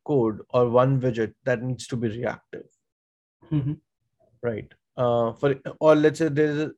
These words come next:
Speaker 1: is one piece of backend which needs to do a lot of parallel processing, whereas other is a very rudimentary and latency is not of high concern.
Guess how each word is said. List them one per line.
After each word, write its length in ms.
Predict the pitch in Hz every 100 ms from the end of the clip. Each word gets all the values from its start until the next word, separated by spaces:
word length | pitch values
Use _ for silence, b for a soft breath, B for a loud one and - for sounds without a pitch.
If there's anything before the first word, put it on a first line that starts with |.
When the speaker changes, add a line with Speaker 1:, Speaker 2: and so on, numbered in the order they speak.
| -
Speaker 1:
is 360 | 156 139 135 - _ _ _
one 320 | 143 160 196 175
piece 240 | 180 170
of 120 | 165
backend 460 | 135 139 131 139 135
which 160 | 135
needs 280 | 143 143 139
to 100 | -
do 260 | 135 135 135
a 20 |
lot 220 | 135 123
of 160 | 135 135
parallel 340 | 113 110 120
processing, 600 | 117 127 120 135 - 190 180 _ _ _ _ b b b b _
whereas 540 | - 131 135 139 135 -
other 520 | - 139 135 143 139 -
is 640 | 139 139 131 120 - - -
a 80 | -
very 340 | 131 139 143 143
rudimentary 880 | 127 135 135 131 127 120 135 131 -
and 420 | 127 120 120 101 - -
latency 460 | 135 135 127 131 127
is 80 | 117
not 200 | 123 120
of 120 | 117
high 200 | - 117
concern. 640 | 117 117 113 120 107 110